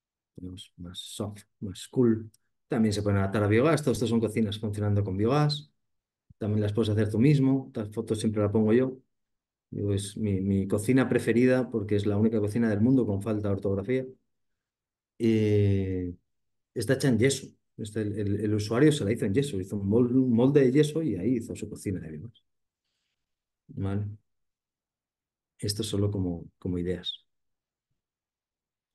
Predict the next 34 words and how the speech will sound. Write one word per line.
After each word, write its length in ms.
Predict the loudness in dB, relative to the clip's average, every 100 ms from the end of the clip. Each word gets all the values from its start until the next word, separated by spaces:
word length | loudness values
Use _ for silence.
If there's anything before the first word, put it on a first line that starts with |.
| _ _ _ _ _ _ _
Yo 240 | -2 4 6
les 120 | 6
tengo 140 | 6
que 100 | 8
pedir 120 | 8
disculpas, 480 | 8 4 2 4 2
pero 180 | 2 0
a 20 |
las 160 | 0 -2
cuatro 260 | 0 0
tenía 220 | 2 2 2
otra 140 | 0
reunión 440 | 0 2 2 0 -2
y 160 | -4
ya 100 | -2
me 80 | -2
estaban 340 | -2 -4 -2 -2
llamando, 760 | 0 0 0 0 0 -2 -8
buscándome. 720 | -8 -8 -2 2 2 2 0 -8 _ _ _ _ _ _ _ _
Em, 760 | -4 0 0 0 -2 -4 -10 -12 _ _ _ _ _
si 420 | -14 -6 -4 -2
quieren, 400 | 0 2 2 0
puedo 260 | 2 0 0
participar 440 | -6 -8 -2 -2
otro 220 | 0 2
día 180 | 2 4
más, 400 | 2 2 -2 -10 -12
<laughs> 140 | -14 -14
pero 320 | -12 -12 -14 _ _ _ _ _ -8
me 120 | -4
tengo 180 | -2 0
que 80 | 0
ir 80 |
corriendo. 400 | 0 -2 -4 -6